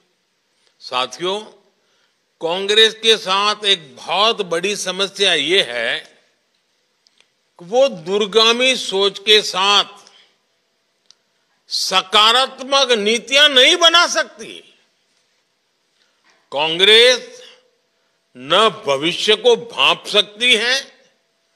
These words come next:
और ना ही भविष्य के लिए उसके पास कोई रोड मैप है। कांग्रेस की इसी सोच की वजह से भारत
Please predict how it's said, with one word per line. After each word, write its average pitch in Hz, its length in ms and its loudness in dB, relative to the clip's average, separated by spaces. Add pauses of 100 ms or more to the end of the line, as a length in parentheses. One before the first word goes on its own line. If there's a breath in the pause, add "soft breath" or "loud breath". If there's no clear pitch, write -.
(420)
और 254 120 4
ना 202 440 2
ही 277 320 2
भविष्य 202 600 -2
के 214 160 0
लिए 269 260 0
उसके 208 380 -2
पास 196 440 -2
कोई 247 200 2
रोड 220 340 4
मैप 294 360 0
है। - 300 -18 (1900)
कांग्रेस 156 600 -4
की 180 160 -6
इसी 202 560 -6
सोच 185 420 -8
की 190 180 -6
वजह 151 400 0
से 180 540 -6 (1200 soft breath)
भारत 160 880 -2